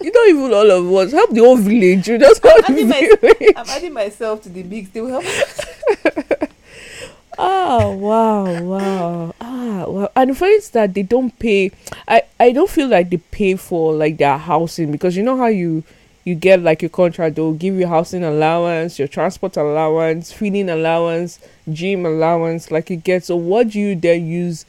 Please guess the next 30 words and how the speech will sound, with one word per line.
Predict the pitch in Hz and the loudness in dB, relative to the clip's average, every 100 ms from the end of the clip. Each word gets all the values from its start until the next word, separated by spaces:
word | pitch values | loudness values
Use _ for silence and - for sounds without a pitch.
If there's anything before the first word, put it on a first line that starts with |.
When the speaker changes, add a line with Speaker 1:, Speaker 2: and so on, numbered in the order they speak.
| - _ | -20 _
Speaker 1:
the | |
money | 151 160 170 | -6 -4 -4
they're | 156 143 | -2 -4
paying | - 165 160 | -4 -6 -4
you | 151 151 | -6 -8
for? | - 135 131 131 _ _ _ _ _ _ _ _ _ | -10 -6 -6 -8 _ _ _ _ _ _ _ _ _
Speaker 2:
Buy | 175 | -12
a | 196 | -12
private | - 151 147 143 | -12 -16 -14 -18
jet | 143 - _ _ | -18 -20 _ _
and | 147 | -20
a | 135 | -18
private, | 147 143 131 131 - _ _ _ _ _ | -12 -12 -12 -16 -18 _ _ _ _ _
Speaker 1:
Ah, | - 151 _ _ _ | -12 -12 _ _ _
Speaker 2:
private | - 160 170 | -14 -12 -10
Speaker 1:
that | 156 | -8
is | - 185 | -10 -10
Speaker 2:
yacht. | 175 - | -14 -12
Speaker 1:
it | 147 156 156 - - | -10 -10 -12 -14 -10
now. | |
Or | 208 | -4
buy | 277 320 | 0 2
an | 254 180 | 2 2
island. | 165 208 190 185 160 160 _ _ | 2 2 2 0 -2 -6 _ _
I | 175 | -4
just | 226 277 - | -2 -4 2
call | 233 | 2
it, | 214 208 - | 2 -4 -2
uh, | |
Speaker 2:
Exactly. | 151 175 180 185 208 139 147 | 4 4 4 0 -4 -14 -16